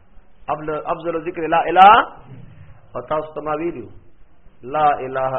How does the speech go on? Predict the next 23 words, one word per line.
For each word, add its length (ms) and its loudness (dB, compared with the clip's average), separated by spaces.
الا 260 -8
اللہ۔ 200 -16
دا 180 -4
د 240 -8
ټولو 380 -4
انبیاء 400 -4
علیهم 220 -6
الصلاة 360 -8
والسلام 420 -8
د 160 -12
کلمی 400 -12
جز، 400 -16
اولنی 460 -6
جز۔ 220 -20
دویم 300 -4
جز 320 -10
کی 140 -10
بدلون 600 -10
داغلے 320 -4
دے، 100 -8
آدم 360 -4
صفی 480 -12
اللہ، 320 -12